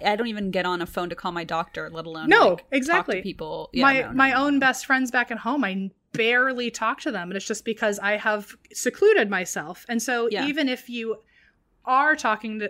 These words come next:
Speaker 2: I'm
Speaker 1: And,
Speaker 2: saying,
Speaker 1: like, what are you gonna talk about? You have a phone call and it's like, "Well, how are you dealing with the pandemic?" Same old, same old. I mean, it ends up just being, like, another draining bummer.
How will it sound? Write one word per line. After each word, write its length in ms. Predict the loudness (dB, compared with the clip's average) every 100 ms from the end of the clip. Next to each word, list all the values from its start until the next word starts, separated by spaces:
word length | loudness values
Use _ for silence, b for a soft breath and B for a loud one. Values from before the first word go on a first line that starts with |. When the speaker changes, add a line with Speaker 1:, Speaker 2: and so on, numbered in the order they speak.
| 2
Speaker 2:
I'm 100 | 4
Speaker 1:
And, 60 | 6
Speaker 2:
saying, 160 | 4 2
Speaker 1:
like, 40 |
what 100 | 0
are 40 |
you 80 | 0
gonna 180 | 2 0
talk 240 | 4 2
about? 180 | 4 2
You 80 | 2
have 120 | 0
a 40 | -2
phone 200 | 0 2
call 140 | 2
and 80 | 0
it's 120 | -2
like, 240 | -2 -2 0
"Well, 220 | 2 2
how 160 | 2
are 80 | 2
you 220 | 0 -4
dealing 280 | -4 -2 -2
with 140 | -6 -10
the 60 |
pandemic?" 480 | -8 -8 -6 -8 -6
Same 260 | -6 -4 -6
old, 160 | -6
same 240 | -4 -2 -2
old. 220 | -2 -6
I 40 |
mean, 140 | -8 -8
it 60 |
ends 240 | -6 -4 -6
up 80 |
just 240 | -6 -10 -8
being, 240 | -8 -6
like, 240 | -8 -8 -10
another 420 | -10 -6 -6 -6 -8
draining 600 | -12 -12 -10 -8 -8 -8
bummer. 560 | -4 -4 -2 -4 -6